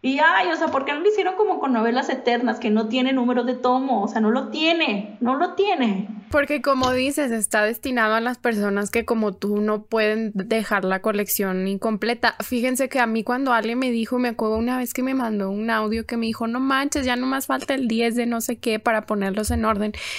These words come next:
Speaker 2: Y yo, "Ale, ¿de qué me estás hablando?". Y ella de que, "Pues es que en el lomo tienen un número, Caro". Y yo, "Ah, ¿en serio?". Y luego ya lo vi, y yo de que, "Ups". Y de que, "No han sacado el diez y que quién sabe qué". Y yo, Ay,
Speaker 1: Sí,
Speaker 2: no,
Speaker 1: es
Speaker 2: yo
Speaker 1: que
Speaker 2: ni
Speaker 1: la
Speaker 2: me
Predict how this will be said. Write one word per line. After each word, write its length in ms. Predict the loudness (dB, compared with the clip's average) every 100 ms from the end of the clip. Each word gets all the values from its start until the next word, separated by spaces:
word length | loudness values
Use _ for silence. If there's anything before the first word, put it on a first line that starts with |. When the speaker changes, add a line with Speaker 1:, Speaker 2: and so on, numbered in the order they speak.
| -10 -4
Speaker 2:
Y 80 |
yo, 300 | 0 0 -2 _ _ -10
"Ale, 240 | -4 0
¿de 100 | -2
qué 160 | -2 -2
me 60 |
estás 240 | -2 0 0
hablando?". 500 | 2 2 2 0 -2
Y 140 | -4 0
ella 180 | 2
de 180 | 2 2
que, 100 | -2
"Pues 220 | -2 0
es 140 | 0 2
que 80 | 2
en 100 | 4
el 140 | 4
lomo 320 | 4 4 2
tienen 320 | 2 0 2 0
un 160 | 0
número, 440 | 0 0 2 2 2
Caro". 360 | 2 2 0 0
Y 160 | -2
yo, 240 | 0 0 0
"Ah, 180 | -4 -4
¿en 100 | -2
serio?". 300 | 0 0 0
Y 80 | 0
luego 180 | 0 2
ya 140 | 2
lo 160 | 2 0
vi, 180 | -2 0
y 60 |
yo 100 | 0
de 140 | 0 0
que, 180 | -2 0
"Ups". 320 | -2 0 -2 -2 -6 -8 -4
Y 120 | -2
de 100 | 0
que, 160 | 0 0
"No 140 | 0
han 100 | 0
sacado 400 | 0 2 2 4
el 120 | 2 2
diez 320 | 2 0 -2
y 80 | -6
que 140 | -2
quién 200 | 0 0
sabe 240 | 0 -2
qué". 200 | -2 -2
Y 80 | 0
yo, 140 | -2 0
Ay, 460 | 0 0 0 0 2
Speaker 1:
Sí, 80 |
Speaker 2:
no, 360 | 4 4 4 4
Speaker 1:
es 120 | 6
Speaker 2:
yo 60 | 6
Speaker 1:
que 60 | 4
Speaker 2:
ni 40 |
Speaker 1:
la 60 |
Speaker 2:
me 80 | 6